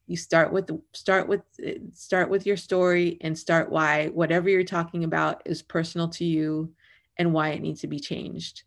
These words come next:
Um, I had a mentor tell me a long time ago, uh, "The personal becomes political."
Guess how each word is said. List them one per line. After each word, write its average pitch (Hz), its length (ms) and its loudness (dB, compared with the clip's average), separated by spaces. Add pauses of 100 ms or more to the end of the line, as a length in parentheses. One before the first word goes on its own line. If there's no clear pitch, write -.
(380)
Um, 151 360 -6 (100)
I 160 100 2
had 160 200 0
a 160 40 2
mentor 165 380 0
tell 160 240 -2
me 156 300 -6
a - 80 0
long 156 340 0
time 151 300 -4
ago, 156 560 -2
uh, - 200 -12
"The 175 120 0
personal 165 800 -2
becomes 160 420 -4
political." 165 720 -2